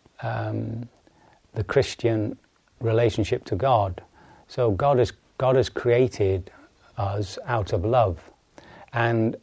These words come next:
a love which is determined by him is hardly satisfying. You know, if you, if you could create a dog and program it to love you, then <laughs> you, you'd have a hard time thinking that this dog really loves you. I mean, he's, he's already been pro-, <laughs> programmed.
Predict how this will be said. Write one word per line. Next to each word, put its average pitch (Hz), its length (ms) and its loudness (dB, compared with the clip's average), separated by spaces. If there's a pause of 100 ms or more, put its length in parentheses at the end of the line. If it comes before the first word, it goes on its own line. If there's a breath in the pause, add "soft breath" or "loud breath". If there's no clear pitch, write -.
(260)
a 120 100 2
love 127 340 8
which 143 280 2
is 110 200 4
determined 117 640 2
by 131 240 2
him 92 440 -6 (180)
is 92 120 -2
hardly 117 580 -2
satisfying. 101 680 -2 (140)
You 113 60 -2
know, 101 80 -4
if 95 160 -6
you, 127 180 4 (320 loud breath)
if - 80 -4
you 131 80 2
could 113 180 2
create 120 320 4
a 101 40 6
dog 98 480 4 (320 soft breath)
and 107 180 -2
program 113 380 6
it - 120 -6
to 104 80 2
love 101 260 2
you, 90 280 -4 (460 soft breath)
then 117 360 4 (760 loud breath)
<laughs> - 600 -14
you, 160 240 4
you'd 123 140 10
have 123 120 6
a 120 60 8
hard 127 320 6
time 117 340 0
thinking 104 340 0
that 98 160 -2
this 101 140 4
dog 101 300 4
really 104 420 8
loves 101 300 4
you. 90 140 -6 (500 loud breath)
I 104 40 -6
mean, 98 180 2
he's, - 140 -4
he's 101 220 -4
already 107 240 0
been 95 180 4
pro-, 127 200 10
<laughs> - 320 -2
programmed. - 440 2